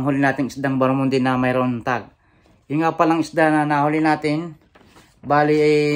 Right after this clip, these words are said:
na-track natin kung saan ang galing at saka kung ilan haba ang inilaki at saka kung kailan siya pinakawalan. Nung pinakawalan siya, noong twenty fifteen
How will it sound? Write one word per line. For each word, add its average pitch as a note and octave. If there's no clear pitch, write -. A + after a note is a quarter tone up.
na-track D3
natin D3
kung C#3+
saan C#3+
ang C#3+
galing D3
at -
saka C#3
kung C#3
ilan C#3
haba C#3
ang C#3
inilaki C#3
at G#2
saka B2+
kung B2+
kailan C3+
siya C3+
pinakawalan. C3
Nung D3
pinakawalan F3
siya, E3+
noong D3+
twenty E3+
fifteen D#3+